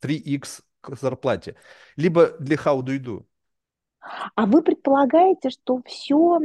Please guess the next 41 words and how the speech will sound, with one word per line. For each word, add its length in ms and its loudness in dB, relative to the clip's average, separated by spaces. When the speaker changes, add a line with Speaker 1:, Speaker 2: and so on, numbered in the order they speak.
Speaker 2:
а, 440 -6
вот 360 -8
вся 220 -2
жизнь 260 -2
человека, 560 -6
она 160 -6
прям 240 -8
всегда 380 -6
осознанна, 760 0
всегда 500 -2
Speaker 1:
Ну, 120 -6
можно 280 0
Speaker 2:
и 0 -
Speaker 1:
просто 280 4
постоянно 460 0
себя 240 -4
двигать 400 -6
в 40 -10
этот, 220 -6
в 60 -16
слой 280 0
осознанности. 580 -2
То 80 -4
есть, 200 -6
раз 240 2
столкнулся 540 -2
с 60 -14
чем-то, 340 -4
так 240 -4
это 200 -6
вообще 320 -6
вот 180 -10
в 80 -4
этот 340 -2
момент 320 -6
конкретно, 640 -4
вообще 280 -10
что 180 -4
это 200 -6
имеет 220 -8
значение? 440 -14